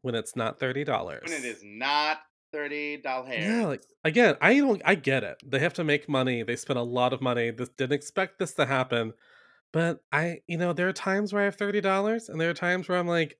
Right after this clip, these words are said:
Speaker 1: "I gotta save that money." And right now, in, in twenty twenty, it is one of those
Speaker 2: <laughs>
Speaker 1: times.
Speaker 2: It really is. It really is.
Speaker 1: <laughs> You
Speaker 2: Uh,
Speaker 1: know?
Speaker 2: these covid times have gone on much longer than I were, I think anyone projected at the beginning. So, um,
Speaker 1: Yeah.
Speaker 2: yeah.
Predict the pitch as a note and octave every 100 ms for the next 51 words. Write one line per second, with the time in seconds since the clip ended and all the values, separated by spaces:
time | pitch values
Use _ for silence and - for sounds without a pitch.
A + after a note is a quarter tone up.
0 | - F3 G#3+ G#3+ G#3 G3 F#3+ A3 G#3 -
1 | - _ _ _ _ _ _ C#3+ D3+ F#3+
2 | G3 G3 G#3+ A3+ A3+ - D#3+ C#3+ D#3+ D3
3 | E3 D#3 - A3 G3+ A3 G#3+ A#3+ C4+ D4+
4 | _ _ _ D#3 D#3+ F3 E3 D3 F3 D3
5 | F#2 F2 C3 - C#3+ D3 C#3+ C#3+ C3+ C3
6 | A#2 A#2 G2+ - A2+ A2+ A#2 G#2+ G2+ G2+
7 | - D3 B2+ D3 D3+ D3+ - D#3 D#3 D3+
8 | D3+ C#3 C3+ C#3+ C3+ C3 B2 B2+ - C3
9 | C3+ C3+ C#3 B2+ B2 A#2 A#2 A2+ - _
10 | - B2 C3 C3+ C3 B2+ - B2 A#2+ A#2
11 | A2 - - A#2 B2+ G#2+ C3 D3+ G#2 F#2
12 | G2 G2+ - G2 G2 _ - C3 G#2+ -
13 | - - - - A#2+ A2 G#2 G2+ F3 G#3
14 | - _ _ _ _ F#3 G3+